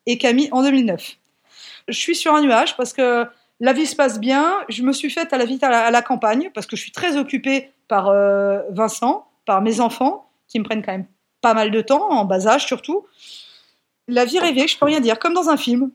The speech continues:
C'est vraiment cool. Il va bosser le matin à cinq heures, hein, il rentre le soir à dix-neuf heures. Moi, j'ai fait à manger. Euh, ça, ça part comme ça pendant les premières années. Et puis, euh, il y a eu un petit déclic. Euh,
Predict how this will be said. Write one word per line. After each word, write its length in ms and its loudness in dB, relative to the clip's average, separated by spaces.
C'est 180 -2
vraiment 220 2
cool. 400 0
Il 120 -2
va 100 6
bosser 240 -2
le 60 -2
matin 480 0
à 60 0
cinq 260 -2
heures, 320 2
hein, 160 2
il 120 0
rentre 200 -2
le 80 -4
soir 360 0
à 420 2
dix-neuf 340 0
heures. 180 2
Moi, 100 0
j'ai 140 -2
fait 100 -2
à 140 2
manger. 340 0
Euh, 280 2
ça, 300 2
ça 160 0
part 160 0
comme 160 0
ça 200 2
pendant 460 0
les 140 -2
premières 380 -4
années. 340 -2
Et 220 0
puis, 400 0
euh, 400 2
il 80 0
y 80 0
a 20 2
eu 80 2
un 140 4
petit 300 -14
déclic. 600 0
Euh, 960 0